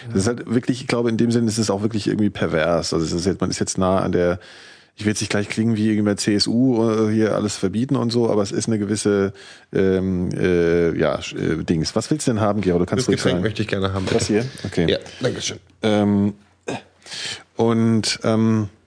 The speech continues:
Speaker 1: und das hat halt mit, mit Grusel und so nichts zu tun. Das ist halt irgendwie einfach nur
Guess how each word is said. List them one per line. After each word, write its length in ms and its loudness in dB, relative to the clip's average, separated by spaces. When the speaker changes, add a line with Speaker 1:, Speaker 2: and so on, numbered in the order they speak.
Speaker 1:
und 120 0
das 120 0
hat 120 0
halt 160 -2
mit, 200 -2
mit 120 0
Grusel 500 2
und 160 0
so 120 2
nichts 180 -2
zu 80 -6
tun. 280 0
Das 120 0
ist 160 -2
halt 240 0
irgendwie 520 -4
einfach 440 -8
nur 360 -4